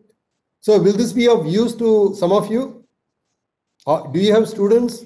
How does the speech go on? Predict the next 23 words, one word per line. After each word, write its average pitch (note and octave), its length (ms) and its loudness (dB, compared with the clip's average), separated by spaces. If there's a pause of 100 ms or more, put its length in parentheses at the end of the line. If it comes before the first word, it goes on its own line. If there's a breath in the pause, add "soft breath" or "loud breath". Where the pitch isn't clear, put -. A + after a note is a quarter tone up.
(380)
who F3 140 0
are E3 140 0
not F#3 200 0
necessarily F#3+ 560 -2
fluent F3+ 300 2
in D#3 100 0
English? G3+ 320 -4 (2500)
Yeah. A#2+ 100 -8 (600)
So A#3 180 2
this G#3 140 -2
is G#3 100 0
going A#3 140 4
to A#3+ 80 0
be F#3 80 4
extremely C4 480 0
useful F#3+ 420 0 (200)
because B3 360 2 (440)
we A3+ 260 -2
tell A#3+ 200 4
them, F#3 140 0 (1500)
"Listen C4 320 0
to B3 100 0 (220)
your G#3 160 4